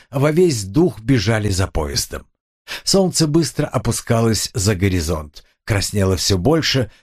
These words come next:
приплюснулось, смялось, потеряло форму. Теперь это было вялое, потерявшее всякую торжественность светило. А океан всё шёл рядом с поездом,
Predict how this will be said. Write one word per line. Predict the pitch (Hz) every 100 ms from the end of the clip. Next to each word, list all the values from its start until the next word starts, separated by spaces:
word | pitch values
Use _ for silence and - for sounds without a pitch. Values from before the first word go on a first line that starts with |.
| -
приплюснулось, | 170 170 160 185 - 151 143 143 - -
смялось, | - 135 143 139 135 131 - - _ _
потеряло | - 113 98 82 87 82
форму. | - 98 71 71 - _ _ _ _ _ - -
Теперь | - 151 190
это | 170 156
было | 135 147 135
вялое, | 113 156 151 90 78 - _
потерявшее | 139 113 117 131 - 131 123
всякую | - 170 - 143
торжественность | - 127 104 135 - 127 120 110 - -
светило. | - 117 110 90 87 73 65 - _ _ _ _ - -
А | 76 69
океан | - 85 101 101
всё | - - 87
шёл | 82 - 107 110
рядом | 87 104 120 90 80 _
с | - -
поездом, | - 131 85 71 - -